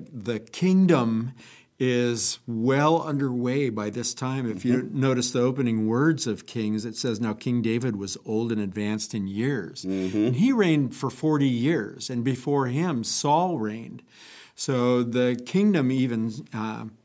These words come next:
Speaker 1: as, as we think of a kingdom with a king, um, who unfortunately here is not God,
Speaker 2: Right.
Speaker 1: um,
Speaker 2: Right.
Speaker 1: um, starts way back at chapter nine in,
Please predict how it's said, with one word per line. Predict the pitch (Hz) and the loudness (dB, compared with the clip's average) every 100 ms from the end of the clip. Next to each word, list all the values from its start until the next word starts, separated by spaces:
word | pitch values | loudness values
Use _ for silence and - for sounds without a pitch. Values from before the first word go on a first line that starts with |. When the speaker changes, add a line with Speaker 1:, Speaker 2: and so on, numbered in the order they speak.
| - | -4
Speaker 1:
as, | 135 131 - - | -2 -2 -6 -6
as | 120 120 120 117 - - _ _ - | -2 0 0 -2 -6 -8 _ _ -8
we | 117 | -4
think | 120 - 151 147 | -4 0 0 2
of | 113 | -2
a | |
kingdom | 104 117 101 107 113 | -2 -6 -6 -4 -2
with | 110 104 | -2 -4
a | |
king, | 92 - 165 131 95 101 104 _ - - _ _ - | -10 -4 -2 -2 -4 -10 -12 _ -20 -20 _ _ -6
um, | 110 104 92 - _ _ _ _ _ - | -4 -4 -8 -12 _ _ _ _ _ -14
who | 135 135 135 | -2 0 2
unfortunately | 135 117 123 113 117 101 104 | -2 -2 -2 -4 -4 -6 -6
here | 127 113 | -4 -2
is | 107 | -2
not | 127 98 - | -4 -6 -6
God, | - 123 143 92 113 - - - | -4 0 0 -2 -10 -16 -20 -18
Speaker 2:
Right. | 87 127 | -8 -2
Speaker 1:
um, | 123 120 117 | 0 0 -2
Speaker 2:
Right. | 98 98 - | 0 0 0
Speaker 1:
um, | 120 123 117 131 | -2 0 -2 -4
starts | 135 - 139 127 | -4 0 0 0
way | 127 147 | 2 2
back | 147 139 135 | 4 2 -2
at | 120 107 | -6 -8
chapter | - 131 131 131 117 | -6 -4 -4 -4 -2
nine | 113 127 160 113 | 0 0 -2 -2
in, | 104 104 107 113 | -2 -2 -2 -2